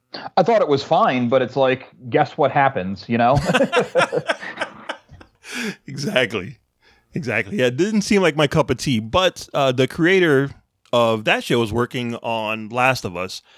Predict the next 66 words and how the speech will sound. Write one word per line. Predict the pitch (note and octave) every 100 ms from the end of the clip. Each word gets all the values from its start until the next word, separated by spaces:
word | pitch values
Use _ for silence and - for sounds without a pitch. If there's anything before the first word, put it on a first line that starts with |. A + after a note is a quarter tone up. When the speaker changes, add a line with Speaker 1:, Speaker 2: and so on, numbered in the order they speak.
| _ D#3
Speaker 2:
May-, | B2+ C3 -
maybe | C3+ D3+
I | D#3
wanna | D3 C#3+
go | C3+
back | C3+ C3
and | B2+
see | A#2 - C#3 A#2+
what | G#2 A2+
he's | G2+ A2+ G2
done | F#2 G2 G2 G2 - _ _ _
to | -
kinda | E3 C3
get | B2
an | A#2+
idea | A#2 A2 A2+ A2
of | - G2
where | A2+ A#2 A2
the | G#2+
show | F#2+ A2+ G2+
is | F#2+
gonna | G2+ F2
be |
going. | - E2+ C2+ C3 _ _ _ -
You | -
know, | -
maybe | - D#3 C#3
I'll | B2+ A2+ _ - _ -
check | F#3 D#3
out | B2+
his | A#2
craft | - B2 G#2+
and | A2+
see | G#2 A#2
how | G2+ F#2+
he | F2+
is, | - - - _ _ _ _
if | F3+ -
I | A#2
have | G#2 F#2
time. | - - -
It's | D3 C#3
another | D3 C#3 A#2
thing | A#2+
that's | G2+ G#2
on |
the | F2
list. | D#2+ E2+
I'm | C3 C3
just | A#2+
like | C#3 A2
you, | G#2
Adam. | F#2 F#2+
I'll | G2+
put | D#3+
it | D#3+
on | D3+
the | C#3+
list. | D3+ D3
I'll | B2+
get | F3+ D#3
to | E3+
it | -
Speaker 1:
<laughs> |
Yeah. | D3+ E3
Speaker 2:
eventually. | G2+ E3+